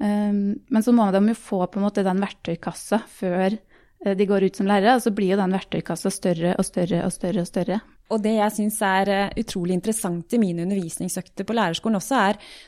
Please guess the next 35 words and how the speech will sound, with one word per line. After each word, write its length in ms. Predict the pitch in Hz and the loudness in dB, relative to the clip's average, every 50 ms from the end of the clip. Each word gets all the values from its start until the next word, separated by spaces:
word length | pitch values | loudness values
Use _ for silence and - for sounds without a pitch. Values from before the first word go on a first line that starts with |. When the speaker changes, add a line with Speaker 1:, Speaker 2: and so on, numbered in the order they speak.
| _ | _
Speaker 2:
når 80 | 196 202 | 2 4
jeg 240 | 220 226 233 226 208 | 6 8 8 6 6
lar 380 | 202 185 170 175 196 233 269 269 - | 6 6 4 4 4 4 2 2 -2
studentene 580 | - - - 247 202 175 160 156 - - 220 233 | -2 -2 0 2 2 2 0 0 -2 -2 -2 -2
få 220 | - - 247 208 | 0 2 2 2
lov 220 | 185 160 160 160 - | 4 2 0 -2 -2
til 180 | 185 185 190 - - | -2 -2 -2 -4 -2
å, 220 | - 202 208 226 220 - - - - - - - - | 2 4 4 4 4 0 -4 -20 -20 -20 -20 -8 -4
eh, 160 | 196 185 180 | -2 -2 2
vise 480 | 175 208 254 240 190 160 - - 202 - | 4 6 6 6 4 2 0 -4 -4 -2
sine 400 | - 277 226 190 170 180 190 214 | 0 0 2 2 2 2 2 2
måter 340 | 202 170 147 - - 175 | 2 0 -2 -4 -2 0
å 60 | 190 226 | 2 2
løse 320 | 220 196 165 156 - - | 2 2 0 -2 -4 -4
en 160 | 196 214 220 | -2 -2 -2
oppgave 260 | 220 - - 160 160 160 - | -4 -4 -6 -6 -4 -2 0
på, 160 | 262 311 202 - - _ _ _ | -2 -2 -2 -6 -14 _ _ _
så 200 | - - - 220 220 | -6 0 2 6 6
beriker 640 | 247 262 233 190 175 180 170 165 - - - 233 202 | 6 6 6 4 0 -2 -6 -8 -6 -4 -2 0 2
det 140 | 185 190 214 226 220 - - - 180 | 4 4 2 2 -2 -6 -8 -2 0
mitt 320 | 185 185 180 - - - - | 2 2 0 -2 -6 -8 -2
kunnskapsområde 920 | - 202 185 - - - 190 - - - - 202 202 190 190 190 185 190 | 0 0 0 0 -2 -4 -4 -4 -4 -4 0 2 2 4 4 4 2 2
også, 240 | 180 - - - 339 330 | -2 -2 -2 -2 -2 0
fordi 220 | - 285 247 254 240 214 | 2 2 4 4 2 2
de 200 | - 190 202 240 240 | 2 0 0 0 0
tenker 240 | 285 262 214 - - | 0 -2 -2 -2 0
på 120 | - 254 | 0 0
en 80 | 226 - | 0 0
helt 300 | - 220 208 226 226 - 220 | 0 0 0 0 0 0 0
annen 160 | 196 185 196 | 0 0 0
måte 220 | 190 175 - - 196 | 0 -2 -2 -2 -2
enn 60 | 190 | 0
det 120 | 185 190 185 | 2 2 2
jeg 180 | 175 165 165 180 | 0 0 0 2
gjør. 200 | 294 392 415 | 2 2 2